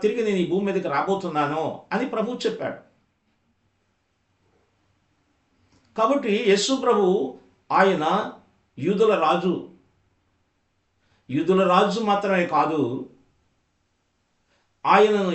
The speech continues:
ఎవరైతే అంగీకరిస్తారో వారందరికీ రారాజుగా ఆయన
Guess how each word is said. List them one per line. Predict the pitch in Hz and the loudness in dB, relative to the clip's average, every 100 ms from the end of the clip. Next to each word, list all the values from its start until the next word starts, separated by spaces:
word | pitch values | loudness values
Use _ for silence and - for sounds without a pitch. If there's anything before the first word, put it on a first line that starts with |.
| 151 | 0
ఎవరైతే | 208 269 294 285 214 | 2 2 2 2 2
అంగీకరిస్తారో | 208 269 262 220 - 190 180 180 139 - - _ _ _ _ _ _ _ _ _ _ _ _ _ _ _ _ _ _ | 2 0 0 -2 0 2 4 4 2 -2 -10 _ _ _ _ _ _ _ _ _ _ _ _ _ _ _ _ _ _
వారందరికీ | 139 175 240 277 302 254 196 | 0 2 2 4 2 2 2
రారాజుగా | 180 226 269 208 240 214 | 2 4 4 2 2 4
ఆయన | 202 | 4